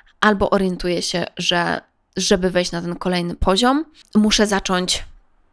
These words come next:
odpisywać ludziom w wiadomościach prywatnych, bo nigdy nie mam na to czasu. Tak? I to są tego rodzaju rzeczy, więc zastanów się i zobacz, co jest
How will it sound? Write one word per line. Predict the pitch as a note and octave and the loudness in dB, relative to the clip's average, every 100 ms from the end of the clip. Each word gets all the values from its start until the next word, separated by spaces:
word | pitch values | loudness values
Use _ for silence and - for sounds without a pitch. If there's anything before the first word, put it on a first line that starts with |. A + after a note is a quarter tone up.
| - | 2
odpisywać | - - - - F#3 F3 - | 4 6 4 4 4 2 2
ludziom | F3 E3 B2+ - - | 2 2 2 -2 -6
w | F3+ F#3 D#3+ - - _ _ _ _ - - - | 2 4 4 2 -6 _ _ _ _ -20 -10 2
wiadomościach | G#3 F#3+ F#3 F#3 F#3 | 4 6 4 4 2
prywatnych, | - F#3+ D#3+ B2 F3+ F3 | 4 4 6 4 0 2
bo | G3+ | 2
nigdy | G3+ F#3 F3 | 2 0 0
nie | D#3+ | 0
mam | C3+ D#3+ | 0 0
na | |
to | E3 - | -2 -2
czasu. | - - - - _ - | -2 -2 -4 -8 _ 0
Tak? | - A3+ - | 2 2 -4
I | A#3 | -8
to | A3+ A#3+ | -6 -4
są | C#4+ C4 | -4 -4
tego | - C4+ C4 C4+ | -4 -2 0 2
rodzaju | A#3+ A3 G#3 G3+ | 2 2 2 2
rzeczy, | F#3+ F#3 - - | 2 0 -4 -4
więc | G3+ F#3 | -2 0
zastanów | G3 - A3 G#3+ G3+ | 0 0 0 0 -2
się | - | -6
i | F#3 | -4
zobacz, | G#3 G3+ G3+ - - - - - - _ | -2 0 0 -4 -12 -20 -20 -20 -20 _
co | - - A#3+ C#4 - | 0 2 2 0 -2
jest | G3 F3+ F#3+ G3+ - - | -4 2 2 2 0 -2